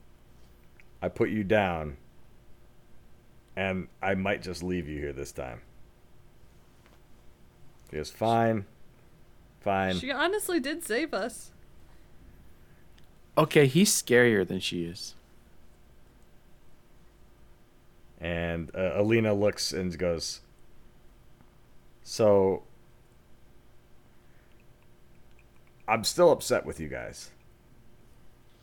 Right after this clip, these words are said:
Speaker 1: My guild, I've been running it for more than ten years. We had a firm stronghold on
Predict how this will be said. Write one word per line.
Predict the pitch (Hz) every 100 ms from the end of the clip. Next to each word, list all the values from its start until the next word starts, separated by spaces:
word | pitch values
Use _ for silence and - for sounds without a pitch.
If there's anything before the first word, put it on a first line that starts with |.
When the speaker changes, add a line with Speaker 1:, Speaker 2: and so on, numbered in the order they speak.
| -
Speaker 1:
My | 98 98
guild, | 104 101 139 101 87 85 - - - - - - - - - - - - - - - - - -
I've | 98 107 98
been | 104 101
running | 113 117 113
it | -
for | - 101 92 90 - - - - -
more | 107 104 113
than | 117 113 104 92 - - - - - - - - - -
ten | 135 139
years. | 131 107 82 76 - - - - - - - - - - - - - - - -
We | 104
had | 95 104 101 101
a | 90 92
firm | - 120 127
stronghold | 123 - 113 110 101 104 101 98
on | - 90 87 85 82 82